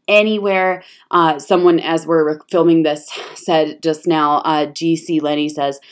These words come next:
"Even support doesn't care." So true. Like, nobody really cares in the grand scheme of things.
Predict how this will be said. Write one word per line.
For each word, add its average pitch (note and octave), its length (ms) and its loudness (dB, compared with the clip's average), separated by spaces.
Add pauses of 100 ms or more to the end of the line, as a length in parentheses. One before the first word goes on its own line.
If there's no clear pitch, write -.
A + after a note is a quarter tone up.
(200)
"Even E3+ 220 0
support D#3+ 300 -6
doesn't - 220 -12
care." C#3+ 220 -14
So D#3+ 460 2
true. D#3+ 460 -2
Like, D#3+ 220 -2 (580)
nobody G#3+ 320 0
really G3 440 2
cares E3+ 320 0
in E3+ 40 0
the D#3+ 80 2
grand D3+ 300 -6
scheme D#3+ 200 -2
of D3 140 -8
things. D#2 300 -12